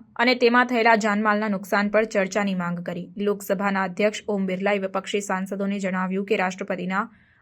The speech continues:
અભિભાષણમાં મહાકુંભનો ઉલ્લેખ છે, પરંતુ પ્રશ્નકાળ દરમિયાન અન્ય વિષયો પર ચર્ચા શક્ય નથી. આ છતાં વિપક્ષી સાંસદોએ હંગામો ચાલુ રાખ્યો અને ભીડ ભટકવામાં થયેલા મૃત્યુઓનો આંકડો જાહેર કરવાની માંગ કરી.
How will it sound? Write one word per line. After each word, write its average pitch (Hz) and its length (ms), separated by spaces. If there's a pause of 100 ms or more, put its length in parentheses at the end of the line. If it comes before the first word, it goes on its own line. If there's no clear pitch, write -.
અભિભાષણમાં 220 800
મહાકુંભનો 208 640
ઉલ્લેખ 208 360
છે, 233 160
પરંતુ 202 380
પ્રશ્નકાળ 208 560
દરમિયાન 190 520
અન્ય 196 240
વિષયો 190 340
પર 202 200
ચર્ચા 190 380
શક્ય 190 360
નથી. 180 300 (440)
આ 214 140
છતાં 254 320
વિપક્ષી 220 420
સાંસદોએ 208 560
હંગામો 196 420
ચાલુ 214 280
રાખ્યો 208 400
અને 208 200
ભીડ 196 300
ભટકવામાં 190 760 (480)
થયેલા 247 320
મૃત્યુઓનો 226 540
આંકડો 202 360
જાહેર 196 280
કરવાની 185 420
માંગ 180 280
કરી. 175 220